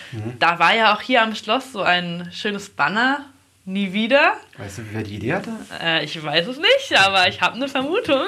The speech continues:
Speaker 1: Ich sag's dir nicht.
Speaker 2: <laughs> Ich, ähm, war ja auch nur meine Wertung, dass man auch da ein bisschen Widerstand zeigt. Ist nur meine Perspektive.
Speaker 1: Mhm.
Speaker 2: Aber,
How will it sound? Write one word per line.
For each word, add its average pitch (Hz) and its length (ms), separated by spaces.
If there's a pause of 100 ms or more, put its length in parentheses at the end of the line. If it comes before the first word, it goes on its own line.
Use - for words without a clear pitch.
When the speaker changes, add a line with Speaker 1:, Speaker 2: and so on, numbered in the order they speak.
(100)
Speaker 1:
Ich 349 120
sag's 143 200
dir 139 80
nicht. 185 260
Speaker 2:
<laughs> - 40 (960)
Ich, 254 140
ähm, 208 400
war 202 100
ja 247 140
auch 247 60
nur 240 80
meine 220 340
Wertung, 190 340
dass 202 200
man 196 160
auch 175 140
da 185 340
ein 180 80
bisschen 175 560 (480)
Widerstand 233 720 (180)
zeigt. 277 500 (280)
Ist - 160
nur 262 100
meine 247 300
Perspektive. 262 680 (100)
Speaker 1:
Mhm. - 320
Speaker 2:
Aber, 185 600